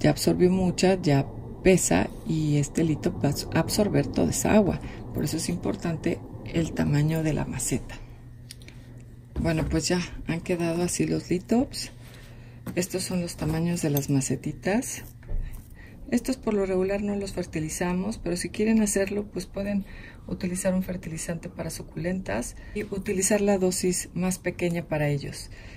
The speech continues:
Yo no lo hago, ellos solitos crecen, no necesitan este fertilizante, pero como ustedes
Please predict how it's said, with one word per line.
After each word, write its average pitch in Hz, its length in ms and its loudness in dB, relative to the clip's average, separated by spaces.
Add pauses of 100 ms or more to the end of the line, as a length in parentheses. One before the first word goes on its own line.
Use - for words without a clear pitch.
(120)
Yo 202 200 6
no 202 140 8
lo 185 180 6
hago, 196 240 2
ellos 190 240 -2
solitos 175 680 -4 (360)
crecen, 196 500 2
no 190 120 -2
necesitan 175 580 -4
este - 180 -8
fertilizante, 151 680 -4
pero 180 280 -2
como 175 240 -4 (260)
ustedes 147 480 -6